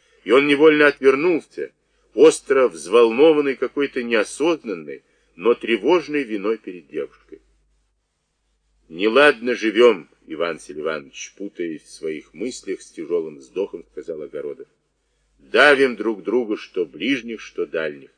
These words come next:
Ведь и подумать когда-то надо". Старосту задели не сами слова Огородова, а то горькое раздумье, с какими они были сказаны,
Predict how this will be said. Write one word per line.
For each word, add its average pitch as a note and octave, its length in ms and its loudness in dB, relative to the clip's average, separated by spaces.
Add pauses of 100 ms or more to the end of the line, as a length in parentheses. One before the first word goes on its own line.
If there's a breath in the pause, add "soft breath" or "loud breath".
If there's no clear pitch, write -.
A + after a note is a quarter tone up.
(500)
Ведь D#2 200 -18
и - 20 -20
подумать G#2 720 -4 (160)
когда-то D2 480 -10
надо". C2 340 -20 (1300)
Старосту F3 720 0
задели C#3+ 480 2
не C3+ 160 -6
сами F#3+ 320 -2
слова G2+ 380 0
Огородова, D#2+ 600 -6 (440)
а A2 120 -2
то D#3 160 2
горькое E3 440 4
раздумье, C3+ 600 0
с - 80 -20
какими F2+ 380 -8
они F2 200 -8
были E2 220 -8
сказаны, C#2 600 -8